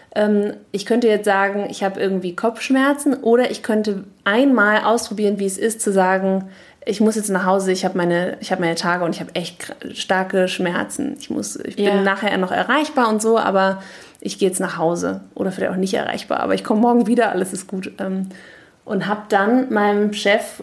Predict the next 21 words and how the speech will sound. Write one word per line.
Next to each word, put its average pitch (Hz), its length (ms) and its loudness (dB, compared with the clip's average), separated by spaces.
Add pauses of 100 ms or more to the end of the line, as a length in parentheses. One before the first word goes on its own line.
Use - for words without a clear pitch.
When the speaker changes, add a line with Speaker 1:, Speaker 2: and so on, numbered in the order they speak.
Speaker 1:
eine 202 360 2
WhatsApp 185 400 0
geschrieben 269 600 2 (100)
und, 214 340 2 (140)
äh, - 100 -2
geschrieben, 226 640 -2 (240)
ich - 160 -10
gehe 208 140 4
nach 202 180 2
Hause, 220 300 4
ich 208 160 0
habe 190 100 -2
echt - 220 -4
krasse 190 340 0
Krämpfe, 185 540 0 (640)
ähm, 185 160 2
ich 185 80 0
habe 165 100 0
meine 160 200 2
Tage. - 420 -2 (1800)
Und 196 340 2